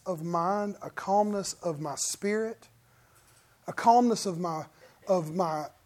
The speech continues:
cognitive thoughts, that the things that are happening around me, that they no longer control me. But see, this spiritual walk has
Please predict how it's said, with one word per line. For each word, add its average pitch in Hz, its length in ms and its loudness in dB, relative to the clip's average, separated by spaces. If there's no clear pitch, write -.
cognitive 247 640 6
thoughts, 226 680 4
that 214 180 6
the 208 120 0
things 262 340 6
that 226 80 2
are 214 100 6
happening 233 380 2
around 214 440 4
me, 240 160 2
that 190 220 0
they 214 220 8
no 202 200 4
longer 208 480 4
control 208 680 4
me. 247 340 0
But 202 100 2
see, 262 180 8
this 302 180 6
spiritual 320 600 4
walk 262 500 8
has 247 420 4